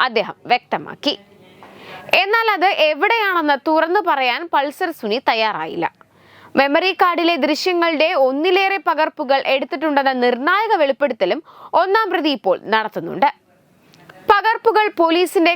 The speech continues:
കൈവശമുണ്ടെങ്കിലും യഥാർത്ഥ മെമ്മറി കാർഡ് കണ്ടെത്താൻ പോലീസിന് സാധിച്ചിരുന്നില്ല. വിചാരണ അവസാന ഘട്ടത്തിൽ എത്തി നിൽക്കുന്ന സാഹചര്യത്തിൽ പൾസർ സുനിയുടെ വെളിപ്പെടുത്തൽ പ്രോസിക്യൂഷന് സഹായകരമാകുന്ന തെളിവായി മാറുമെന്നാണ് പ്രതീക്ഷിക്കുന്നത്.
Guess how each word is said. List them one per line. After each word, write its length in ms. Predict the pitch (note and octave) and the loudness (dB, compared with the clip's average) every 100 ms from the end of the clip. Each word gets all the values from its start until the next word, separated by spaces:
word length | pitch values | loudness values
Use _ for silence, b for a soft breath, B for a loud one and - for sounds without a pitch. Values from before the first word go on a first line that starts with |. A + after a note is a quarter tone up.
| F4 | 2
കൈവശമുണ്ടെങ്കിലും 920 | D4+ C#4+ D#4 D#4 C4+ B3+ C4 G#3+ A#3 - B B D4 | 0 -2 -2 -2 0 0 0 -2 -2 -6 B B -2
യഥാർത്ഥ 400 | D4+ G4+ G#4+ A4+ G4+ | 0 0 0 0 0
മെമ്മറി 300 | F#4 F#4+ G4 - | 2 0 -2 0
കാർഡ് 220 | E4+ D#4 D4+ | -2 0 -2
കണ്ടെത്താൻ 400 | C#4 B3 - A3 - B3 | -2 -2 -2 -4 -4 -6
പോലീസിന് 500 | C#4+ D4+ D#4+ C#4+ G#3+ A3 | -2 -2 -2 -2 -2 0
സാധിച്ചിരുന്നില്ല. 680 | A#3 G#3+ - E3+ D#3+ F3+ C4 _ _ B B B B B3+ | 0 -2 -6 -6 -2 0 0 _ _ B B B B 0
വിചാരണ 420 | A#3+ D#4+ D#4+ D#4 D4+ | 4 2 2 0 0
അവസാന 420 | F#4+ - F4+ F#4 F#4+ | 0 0 0 0 0
ഘട്ടത്തിൽ 340 | D4+ D#4+ D#4 B3+ | -2 -2 0 0
എത്തി 200 | C4 - F4 | -2 -2 0
നിൽക്കുന്ന 340 | E4 D4 D4+ D4 | 0 0 -2 0
സാഹചര്യത്തിൽ 640 | C#4+ B3+ B3+ B3 B3 - A#3+ D4+ B B B | -2 0 -2 -2 -4 -2 -2 -2 B B B
പൾസർ 400 | F#4 G4 F4+ A#4 G4 | 0 0 0 -2 2
സുനിയുടെ 340 | G4 F#4+ F#4+ F4 | 2 2 2 0
വെളിപ്പെടുത്തൽ 560 | C#4+ D4 D4 E4+ D#4+ D#4 - | 0 0 0 -2 0 -2 0
പ്രോസിക്യൂഷന് 680 | D4+ D4 - D#4+ E4 - C#4 B3 | 0 0 -2 0 0 0 -2 2
സഹായകരമാകുന്ന 920 | C#4+ C4 D4+ D4+ D4 C4 C4 D4+ F4+ E4+ | 0 2 0 2 0 2 0 0 -2 0
തെളിവായി 420 | C#4 B3+ A#3 G3+ F4 b b b B3 | 0 0 0 -2 -8 b b b 2
മാറുമെന്നാണ് 640 | D4+ F#4+ F#4+ E4+ C4 F3 D4+ | 2 0 0 0 -2 0 0
പ്രതീക്ഷിക്കുന്നത്. 720 | C#4 C#4+ - F3 D3+ F3 | 0 -2 -2 0 2 2